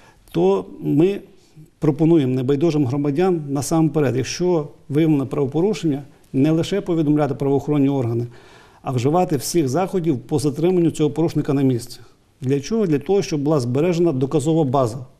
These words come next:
Чим цей порушник займався, яким чином він це робив. Це може бути відеозйомка, це може бути фотографування, це може бути будь-які матеріали, які потім в суді можна буде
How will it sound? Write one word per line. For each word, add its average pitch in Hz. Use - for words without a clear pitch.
Чим 196
цей 165
порушник 165
займався, 131
яким 180
чином 175
він 165
це 165
робив. 139
Це 180
може 185
бути 143
відеозйомка, 147
це 139
може 170
бути 165
фотографування, 139
це 151
може 151
бути 170
будь-які 156
матеріали, 147
які 156
потім 156
в 120
суді 202
можна 151
буде 135